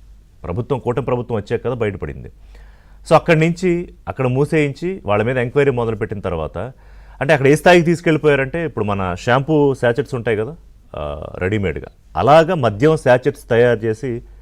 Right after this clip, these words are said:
షాపుల్లో అమ్మే పరిస్థితికి వచ్చారు. అక్కడి నుంచి అదే ఫార్ములాని ఏపీలో ల్యాండ్ చేశారు. దీనికి ఆద్యుడు అద్దేపల్లి జనార్దన్ రావు. ఎవరి మనిషి ఏంటి చెప్తాను.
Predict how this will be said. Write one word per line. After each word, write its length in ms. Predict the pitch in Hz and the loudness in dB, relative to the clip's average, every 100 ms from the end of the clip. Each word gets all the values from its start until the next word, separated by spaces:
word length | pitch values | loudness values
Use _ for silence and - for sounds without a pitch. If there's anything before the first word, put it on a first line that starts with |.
| - - - | -20 -20 -4
షాపుల్లో 500 | 113 117 135 127 123 | 2 2 2 0 0
అమ్మే 200 | 107 104 | -2 -4
పరిస్థితికి 400 | 95 98 - 73 | -6 -8 -12 -16
వచ్చారు. 280 | - - - - - - - - - - - | -14 -20 -20 -20 -20 -20 -20 -20 -20 -16 -6
అక్కడి 220 | 117 160 | -2 2
నుంచి 240 | 160 175 156 - | 0 -2 -6 -8
అదే 460 | 104 139 165 170 165 | 0 4 6 4 2
ఫార్ములాని 1080 | 156 123 127 127 127 147 185 156 87 69 52 - - - - - | 2 2 2 2 -2 -4 -6 -8 -8 -10 -14 -20 -20 -20 -20 -6
ఏపీలో 380 | 110 127 127 123 | -2 0 2 2
ల్యాండ్ 320 | 101 87 80 | 2 0 -4
చేశారు. 280 | 71 - - - - - - - - - - - - - - - | -10 -12 -20 -20 -20 -20 -20 -20 -20 -20 -20 -20 -20 -20 -16 -4
దీనికి 280 | 131 135 127 | -2 0 4
ఆద్యుడు 400 | 117 123 143 180 | 4 4 0 -2
అద్దేపల్లి 720 | 127 107 117 117 101 92 92 - | -2 2 2 2 -2 -4 -6 -8
జనార్దన్ 440 | 87 101 85 92 | -4 -4 -4 -10
రావు. 160 | 69 62 - - - - - - - - 101 | -12 -14 -18 -20 -20 -20 -20 -20 -20 -14 -6
ఎవరి 280 | 95 92 92 | -4 -2 -2
మనిషి 300 | 90 87 135 | -6 -6 -4
ఏంటి 280 | 104 90 - | -4 -4 -6
చెప్తాను. 360 | 95 - - | -10 -10 -18